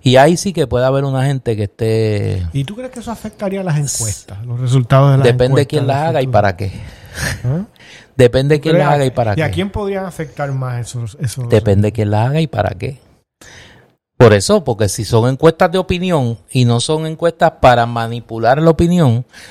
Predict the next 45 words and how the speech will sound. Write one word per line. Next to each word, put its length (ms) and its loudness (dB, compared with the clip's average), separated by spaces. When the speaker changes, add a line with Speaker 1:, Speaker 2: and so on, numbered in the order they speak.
Speaker 1:
pues 160 6
obviamente 420 2
van 200 0
a 80 -6
tener 240 -4
un 120 -4
efecto 360 -4
en 60 -2
el 120 -4
P 120 -4
N 140 -2
P, 340 0
eh, 340 0
y 160 -2
alguien 340 2
lo 120 0
va 80 2
a 40 -2
capitalizar. 840 -2
Aquí, 420 -6
aquí 360 -4
lo 140 4
que 120 0
podría 400 2
estar 340 -4
en 220 -4
juego, 420 0
y 160 -6
yo 120 0
sé 180 -4
que 80 -2
estoy, 640 0
me 140 -4
van 180 -2
a 40 -4
acusar 680 2
de 100 -2
las 160 -4
teorías 260 -10
de 40 -18
conspiración 840 -2
y 40 -6
todo 140 -6
lo 120 -4
demás. 180 -14